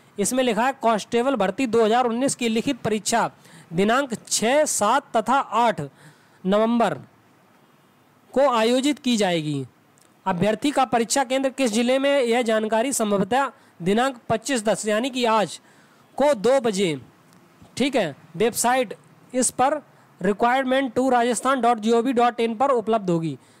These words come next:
जिसे अभ्यर्थी अपने एसएसओ आईडी से लॉगिन करके देख सकते हैं। लिखित परीक्षा के प्रवेश पत्र के डाउनलोड हेतु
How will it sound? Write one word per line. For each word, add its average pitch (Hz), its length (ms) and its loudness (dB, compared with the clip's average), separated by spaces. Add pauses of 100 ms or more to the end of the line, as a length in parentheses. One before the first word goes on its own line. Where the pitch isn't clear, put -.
जिसे 208 300 -2
अभ्यर्थी 214 520 -2
अपने 247 300 -2 (160)
एसएसओ 247 420 0
आईडी 233 320 0
से 240 160 0
लॉगिन 233 280 0
करके 233 300 -4
देख 226 180 -2
सकते 180 260 -8
हैं। 151 180 -4 (500)
लिखित 233 260 -2
परीक्षा 254 360 0
के 269 120 -2
प्रवेश 254 360 0 (100)
पत्र 254 240 -2
के 269 180 -2 (340)
डाउनलोड 240 420 0
हेतु 214 380 -2